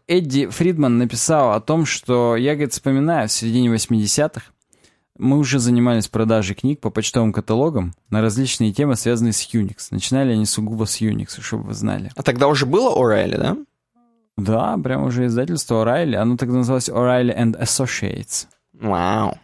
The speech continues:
Speaker 1: И ассоциируемые с ним. Ну, я шучу, на самом деле, не так переводится, но да. Э, назывались они как краткие руководства, nutshell handbooks.
Speaker 2: Краткие.
Speaker 1: Краткие, да, как градские.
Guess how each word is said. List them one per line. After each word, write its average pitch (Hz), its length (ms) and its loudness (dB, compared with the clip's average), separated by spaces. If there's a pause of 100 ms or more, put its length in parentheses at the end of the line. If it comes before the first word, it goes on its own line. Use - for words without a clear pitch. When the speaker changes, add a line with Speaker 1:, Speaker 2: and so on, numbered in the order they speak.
(160)
Speaker 1:
И 123 200 0
ассоциируемые 113 1600 0
с - 160 -8
ним. 95 340 0
Ну, 127 120 0
я 139 360 2
шучу, - 320 -4
на 104 120 0
самом 98 200 -2
деле, 98 140 0
не 101 80 0
так 101 180 -4
переводится, 107 540 -4
но 110 140 0
да. 101 160 -2 (580)
Э, 131 160 2
назывались 175 480 2
они 170 140 2
как 160 260 -2
краткие 156 520 0
руководства, 147 500 0
nutshell 135 520 2
handbooks. 123 640 0 (460)
Speaker 2:
Краткие. - 520 -4 (580)
Speaker 1:
Краткие, - 460 -6
да, - 160 -6
как 107 220 -8
градские. 110 480 -4